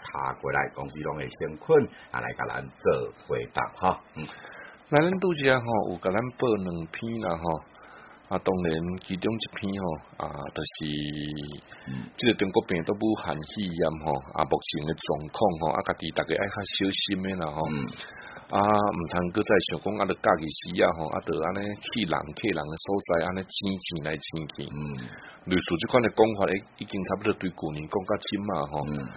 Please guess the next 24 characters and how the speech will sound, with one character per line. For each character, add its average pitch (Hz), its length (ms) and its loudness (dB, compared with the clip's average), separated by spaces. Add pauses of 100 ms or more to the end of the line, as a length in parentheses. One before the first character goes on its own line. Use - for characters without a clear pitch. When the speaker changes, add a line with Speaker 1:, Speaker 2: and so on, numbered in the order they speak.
(400)
Speaker 2:
啊， 113 80 6
每 110 80 4
一 127 240 6
个 85 80 10
人 82 80 6 (160)
可 - 160 0
能 90 80 2
原 85 160 2
来 85 80 4
无 82 120 4 (120)
法 107 160 4
度 95 80 2
人 87 160 4
去 - 160 0
料 78 80 6
想 76 160 0 (240)
讲， 101 80 -4 (160)
啊， 82 240 -6
这 - 160 -4
回 73 320 -4
中 - 140 -2
国 101 100 2
病 85 160 -4
毒 95 80 -4